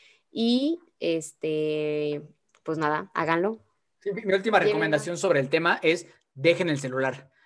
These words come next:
Speaker 2: No, no, no platiquen con su pareja con el celular al lado, porque eso puede ser una interrupción muy grande y que personalmente considero que es bastante grosero. O sea, entre, con su pareja y con cualquier persona, pero, eh, sobre todo si van a tener este tiempo de conversación, dejen a un ladito el celular, de verdad, dense el tiempo,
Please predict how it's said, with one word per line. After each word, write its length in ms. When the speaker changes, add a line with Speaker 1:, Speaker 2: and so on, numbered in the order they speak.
Speaker 2:
No, 280
no, 180
no 160
platiquen 380
con 100
su 80
pareja 240
con 140
el 60
celular 280
al 80
lado, 340
porque 240
eso 160
puede 200
ser 140
una 80
interrupción 540
muy 280
grande 460
y 100
que 120
personalmente 520
considero 340
que 60
es 60
bastante 340
grosero. 380
O 60
sea, 100
entre, 200
con 140
su 100
pareja 220
y 40
con 120
cualquier 300
persona, 420
pero, 320
eh, 80
sobre 220
todo 120
si 140
van 80
a 60
tener 160
este 140
tiempo 240
de 80
conversación, 680
dejen 240
a 40
un 80
ladito 260
el 40
celular, 360
de 100
verdad, 240
dense 180
el 100
tiempo, 380